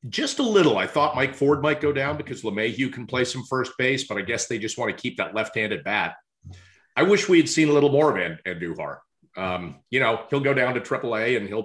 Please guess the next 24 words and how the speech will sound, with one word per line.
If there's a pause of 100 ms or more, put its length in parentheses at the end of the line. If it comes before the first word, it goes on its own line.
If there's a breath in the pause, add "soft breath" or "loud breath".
probably
tear
the
cover
off
the
ball,
but (300 soft breath)
I
thought
he'd
get
a
few
more
opportunities, (320 soft breath)
but
he's
the
odd
man
out
right
now.